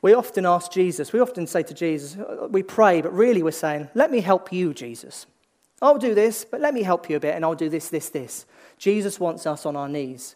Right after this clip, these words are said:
He wanted the disciples on his knees, and that's what he wants from us. The Bible says this, "Humble yourselves, therefore, under God's mighty hand, that he, he may lift you up in due time."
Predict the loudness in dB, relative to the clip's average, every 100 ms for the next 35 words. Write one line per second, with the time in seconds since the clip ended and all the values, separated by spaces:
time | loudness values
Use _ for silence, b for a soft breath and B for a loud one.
0 | 0 2 2 0 -2 -4 -4 0 2 2
1 | -2 -2 -6 -4 -4 -4 -6 -12 b b
2 | b 0 0 -2 -2 0 0 -4 -6 -6
3 | -8 -16 _ _ _ _ _ _ _ _
4 | _ _ _ _ b b b b b 0
5 | 6 6 6 0 -4 -2 -4 -6 0 2
6 | 4 2 2 0 -2 0 0 -2 -8 -4
7 | -4 -2 0 2 0 -2 -8 -4 -4 -4
8 | -8 -8 -10 -10 -8 -8 -12 -16 b b
9 | b b -16 -12 -6 -4 -4 -2 0 0
10 | -4 -4 -4 -6 -12 -6 -2 -4 -6 -14
11 | -10 -6 -6 -6 -10 -10 -12